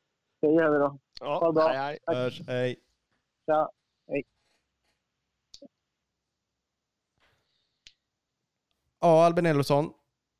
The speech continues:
Speaker 2: Jajamän.
Speaker 3: Där hade man.
Speaker 2: Som han
Speaker 3: Super-
Speaker 2: sa, tiden, eh, tiden går fan fort när man har kul.
Speaker 3: Ja, men det är det. Det var roligt att ha med han och surra lite allt möjligt.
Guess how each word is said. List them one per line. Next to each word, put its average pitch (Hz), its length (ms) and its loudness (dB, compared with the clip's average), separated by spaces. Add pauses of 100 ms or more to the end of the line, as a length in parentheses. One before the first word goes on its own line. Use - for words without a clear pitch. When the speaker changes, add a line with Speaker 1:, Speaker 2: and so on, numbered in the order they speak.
(140)
Speaker 2:
Jajamän. 233 420 -4 (360)
Speaker 3:
Där 143 200 -4
hade 139 160 0
man. 135 260 0 (400)
Speaker 2:
Som - 180 -4
han 180 80 -2
Speaker 3:
Super- 208 120 -2
Speaker 2:
sa, 151 200 -4
tiden, 202 420 -6 (220)
eh, 165 60 -6
tiden 190 220 -6
går 196 60 -4
fan 190 160 -4
fort - 360 -10
när 147 60 -12
man 139 100 -6
har 143 80 -8
kul. 139 220 -8 (520)
Speaker 3:
Ja, 135 180 4
men 208 80 4
det 247 160 4
är 113 80 2
det. - 40 -12 (120)
Det 143 60 0
var 208 100 4
roligt 170 200 2
att - 40 -6
ha 123 100 2
med 120 160 2
han 117 140 0
och 120 180 0
surra 120 200 0
lite 117 500 0
allt 117 160 -4
möjligt. 147 420 -2